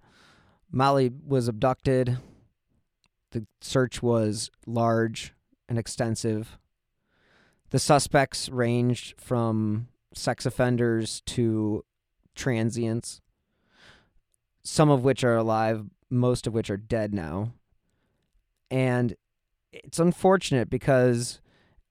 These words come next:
the longer these cases go, I mean, it's been nineteen years for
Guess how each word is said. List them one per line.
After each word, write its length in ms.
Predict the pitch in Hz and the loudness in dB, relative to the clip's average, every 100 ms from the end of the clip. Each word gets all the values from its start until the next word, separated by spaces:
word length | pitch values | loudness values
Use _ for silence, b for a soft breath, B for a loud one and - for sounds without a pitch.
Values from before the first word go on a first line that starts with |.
| _ - | _ -8
the 220 | 123 131 | 0 2
longer 420 | 123 143 170 180 | 6 6 6 4
these 220 | 147 131 | 2 -2
cases 400 | - 139 131 117 | 0 0 0 -4
go, 460 | 123 120 113 101 107 | -2 0 2 0 -2
I 40 | |
mean, 160 | 117 117 | -2 -2
it's 120 | 113 | -4
been 220 | 131 127 | -2 0
nineteen 440 | 123 143 - 135 127 | 2 0 -2 -2 0
years 320 | 120 113 - | 2 0 -4
for 320 | 117 104 | -4 -4